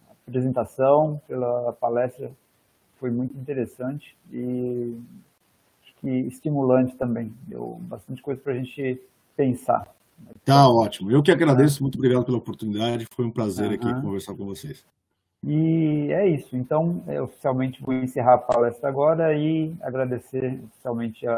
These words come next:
Speaker 1: a sua participação. Obrigado. E
Speaker 2: Tá,
Speaker 1: a
Speaker 2: obrigado.
Speaker 1: todos.
Speaker 2: Um abraço pra vocês todos.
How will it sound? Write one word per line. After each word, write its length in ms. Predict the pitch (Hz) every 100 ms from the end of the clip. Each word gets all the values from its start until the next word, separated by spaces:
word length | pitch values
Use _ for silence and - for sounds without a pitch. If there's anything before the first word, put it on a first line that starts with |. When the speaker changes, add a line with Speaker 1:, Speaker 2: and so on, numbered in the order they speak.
| 110
Speaker 1:
a 60 | 113 - _ _
sua 320 | 123 117 110 104
participação. 640 | 113 107 _ - 113 - - 101
Obrigado. 300 | 117 - - -
E 60 |
Speaker 2:
Tá, 120 | 139 156
Speaker 1:
a 20 |
Speaker 2:
obrigado. 440 | 196 120 120 113
Speaker 1:
todos. 100 | 98
Speaker 2:
Um 40 | 101
abraço 320 | 107 110 -
pra 120 | 110
vocês 340 | 104 101 87 -
todos. 320 | - - -